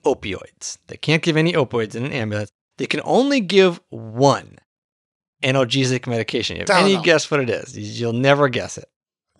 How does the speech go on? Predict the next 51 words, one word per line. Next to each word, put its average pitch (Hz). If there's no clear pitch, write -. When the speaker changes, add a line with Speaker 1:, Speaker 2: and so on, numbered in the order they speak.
Speaker 2:
Uh, 110
if 120
it's 139
not 208
acetaminophen, 165
I 131
have 127
no 127
idea. 104
Speaker 1:
Inhaled 156
nitrous 135
oxide. -
Speaker 2:
Oh, 123
yeah. 92
Of -
Speaker 1:
So 254
Speaker 2:
course. -
That 233
sounds 269
like 196
a 185
great 180
idea. 156
In 170
a 156
confined 190
space, -
you're 165
going 190
to 170
rural 202
Canada, 160
you're 135
taking 170
a 143
four-hour 196
trip, 160
and 147
you 143
just 143
got 127
nitrous 156
flowing 156
<laughs> -
all 175
over 151
the 139
place. -
Speaker 1:
You 175
can 220
imagine 165